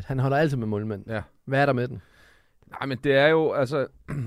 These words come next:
Speaker 2: markspillere, der er jo et, øh, et hav af markspillere i en trup, og, øh, der er ikke specielt mange målmænd, og det, de, øh, laver, det er for det meste,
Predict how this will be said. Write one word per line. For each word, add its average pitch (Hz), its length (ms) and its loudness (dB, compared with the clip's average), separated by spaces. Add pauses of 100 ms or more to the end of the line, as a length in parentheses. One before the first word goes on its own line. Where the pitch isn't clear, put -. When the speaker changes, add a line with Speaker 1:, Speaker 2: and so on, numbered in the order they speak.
(380)
Speaker 2:
markspillere, 143 800 0
der 139 160 0
er 135 220 0
jo 143 280 0
et, 131 200 -4
øh, 123 240 0
et 113 140 -4
hav 135 380 -2
af 101 80 -6
markspillere 120 680 -2
i 104 60 -8
en 113 100 -6
trup, 135 380 -4
og, 110 380 -2
øh, 110 80 -2
der 120 60 -2
er 120 60 0
ikke 131 100 -4
specielt 123 320 -6
mange 123 240 -4
målmænd, 127 420 -2
og 110 140 -10
det, 123 140 -4
de, 123 200 -4
øh, 113 220 0
laver, 113 340 0 (500)
det 123 80 -4
er 123 40 -6
for 135 120 0
det 127 100 -2
meste, 131 500 -2